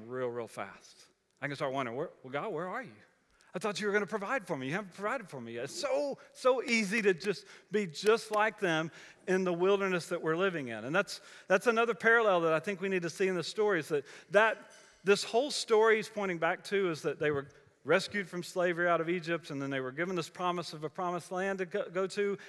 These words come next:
and then they were wandering in the wilderness, and it was a period of God testing them and,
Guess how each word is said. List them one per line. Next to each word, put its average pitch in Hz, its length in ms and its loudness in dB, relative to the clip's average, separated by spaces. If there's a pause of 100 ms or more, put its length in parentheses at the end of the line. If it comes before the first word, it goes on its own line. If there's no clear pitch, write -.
and 160 100 -2
then 156 100 2
they 156 100 2
were 147 120 0
wandering 202 400 2
in 185 80 -2
the 160 80 -2
wilderness, 185 540 -2
and 160 80 -4
it 160 40 -6
was 147 120 -8
a 147 60 -10
period 180 260 -2
of 151 180 -10
God 156 240 0
testing 190 480 -2
them 185 320 0
and, 127 100 -4